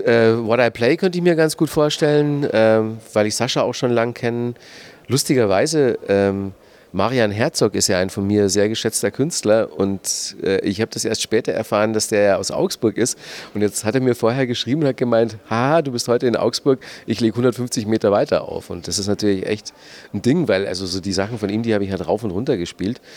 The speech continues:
Genau, und der hat ja auch auf What I Play veröffentlicht. Das wär so die erste Adresse. Und dann Heinz wär vielleicht, äh, noch eine Option. Das sind halt alles Jungs, die man persönlich schon länger kennt und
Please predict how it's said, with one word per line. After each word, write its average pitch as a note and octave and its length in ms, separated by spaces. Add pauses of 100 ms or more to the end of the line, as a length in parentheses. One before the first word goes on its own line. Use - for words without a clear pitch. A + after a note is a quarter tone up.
(600)
Genau, A#2+ 180
und G2 100
der G#2 80
hat A#2+ 120
ja G#2+ 100
auch B2 100
auf C3+ 180
What A#2+ 120
I A#2 80
Play A#2 240
veröffentlicht. A#2 640 (560)
Das A2 140
wär C3 100
so B2+ 100
die A2 140
erste C3 300
Adresse. C3 480 (840)
Und G2 120
dann G2+ 300 (920)
Heinz A#2+ 420
wär B2 440 (180)
vielleicht, - 680
äh, G2+ 500 (160)
noch G#2+ 140
eine G#2+ 140
Option. G#2+ 600 (720)
Das G#2+ 160
sind D3+ 100
halt - 400 (460)
alles A#2+ 260
Jungs, B2+ 300
die A#2 100
man A2 220 (160)
persönlich G#2+ 420
schon G#2 140
länger G2+ 260
kennt G2 340
und G2 380